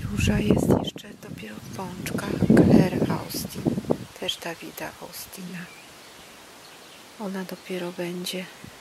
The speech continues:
się rozwijała, ale tutaj wyrosła mi podkładka, muszę ją usunąć.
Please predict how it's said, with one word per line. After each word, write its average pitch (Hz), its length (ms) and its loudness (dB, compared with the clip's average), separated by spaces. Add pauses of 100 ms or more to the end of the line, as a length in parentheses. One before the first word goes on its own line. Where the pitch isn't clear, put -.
(1120)
się 196 220 -6
rozwijała, 180 920 -6 (640)
ale 240 280 2
tutaj 190 760 -2 (2500)
wyrosła - 520 2
mi 202 120 0
podkładka, 185 720 -4
muszę 180 300 -2
ją - 120 2
usunąć. - 800 4